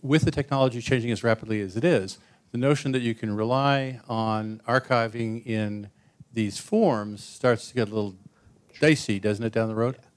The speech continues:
Speaker 2: Yeah, absolutely. Yeah, yeah, yeah. I mean, if, you know, no data format is, is immutable, or, you know, immune from bit rot, or any number of other, um, you know, problems. Digital information storage over time, both in codec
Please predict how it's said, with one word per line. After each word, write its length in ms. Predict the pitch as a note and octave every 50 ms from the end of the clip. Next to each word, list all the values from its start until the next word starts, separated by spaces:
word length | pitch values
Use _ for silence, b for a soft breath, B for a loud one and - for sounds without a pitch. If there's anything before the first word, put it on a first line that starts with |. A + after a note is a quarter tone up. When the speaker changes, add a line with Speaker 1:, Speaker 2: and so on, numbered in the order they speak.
| b b b b b
Speaker 2:
Yeah, 180 | F#3 F3+ C3 C3
absolutely. 520 | E3 F3+ - D#3+ D3 C3 A2+ E2+ G#2 B2
Yeah, 80 | C#3 C3
yeah, 140 | B2+ B2
yeah. 160 | B2 A#2+ A2 A2+
I 40 |
mean, 160 | D3+ D#3+ D#3 D#3
if, 120 | D3+ C#3+ b b b b b
you 80 | D#3+ D#3
know, 100 | D#3 D3
no 240 | D3 D3+ E3+ F3 F3
data 300 | D#3 E3 D3+ D3+ D3+ C#3+
format 520 | - D3 D3 C#3 C3+ C3+ B2+ B2 A#2+ A2 -
is, 360 | C3 B2+ B2 A#2 G#2+ - - -
is 380 | D3 C3 B2+ A#2+ A2 G#2+ - -
immutable, 640 | - C3 C3+ C3 B2+ B2 A#2+ G2+ G2 F#2 F2+ F2 -
or, 380 | - A2+ A#2+ A#2 G#2+ G#2+ G#2 G#2+
you 120 | A#2+ B2+ A#2+
know, 200 | G#2+ A2 A2 G#2 -
immune 440 | C#3 D3 D#3 D#3 D#3 D#3 D#3 D3+
from 300 | C3+ - C#3+ C3+ B2+ A#2+
bit 240 | A#2+ A2+ C3+ B2 -
rot, 420 | C3 A#2 A2+ G#2 G2+ G#2+ G#2 F#2 -
or 380 | - C3 B2 A#2+ A#2 A2+ A2+ A#2
any 200 | A2+ B2 B2+ B2
number 280 | A#2 A#2+ A#2 A#2 A2+ A2
of 100 | G#2+ G2+
other, 500 | D2 G#2+ G#2 G#2+ G#2+ G#2 G#2 G2+ F#2+ _ b b b b b b b -
um, 480 | A2+ A2 A2 A2 G#2+ G#2+ G#2 G#2 G2 - _ _
you 100 | - A#2+
know, 200 | A2 F#2 F2+ - _ _ _ _ _ _ -
problems. 480 | - G#3 A3+ F3+ C3 A#2 G2+ F#2 -
Digital 500 | - C3+ B2+ A#2 C#3 C3+ C3+ C3 C3 B2 -
information 1000 | C#3 C3 - - B2+ B2 A#2+ A#2+ - - C3+ A#2 A#2 A#2+ A#2+ A#2 A2+ A2+ A2+ - _ _ _ _ _ _ - - _ -
storage 520 | - - F3 E3+ F3 F3 D#3+ D#3 C#3+ C#3+ D3
over 280 | - C3+ C#3+ - C3 B2
time, 480 | - - D#3 D#3+ D#3 D3+ D3 C#3+ C3+ B2
both 320 | A#2 C3 C3+ C3 - B2+
in 120 | A#2+ A#2+
codec 580 | A2 - E3+ D3+ D3 C#3+ C#3 C3+ C3 A#2+ -